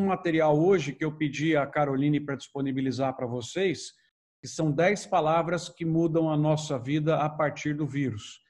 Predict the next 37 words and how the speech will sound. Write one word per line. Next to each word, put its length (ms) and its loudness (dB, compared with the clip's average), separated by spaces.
Eu 80 -6
gostaria 400 -2
que 80 -14
vocês 320 -4
depois 360 -2
dessem 360 0
uma 120 -2
olhadinha. 480 -2
Tem 180 -2
um, 120 0
um 160 -4
vídeo 480 -4
de 240 -10
oito, 280 -2
dez 300 -2
minutos 560 -2
e 300 -4
publiquei 500 -2
ele 140 2
lá 160 2
no, 180 2
no 200 0
China 340 0
Daily, 340 0
que 100 -8
eu 60 0
escrevo 420 -2
pro 140 -10
Jornal 400 -4
da 120 -4
China. 300 -6
Ele 280 -4
acabou 280 -4
ficando 320 -4
líder 380 -2
hoje 300 -2
de, 400 -6